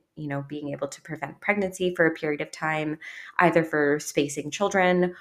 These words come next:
or potentially for not having any more children, depending on your goals.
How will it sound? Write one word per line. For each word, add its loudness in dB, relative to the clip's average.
or 4
potentially -4
for 2
not -6
having 4
any 4
more 0
children, -2
depending -10
on -10
your 2
goals. 2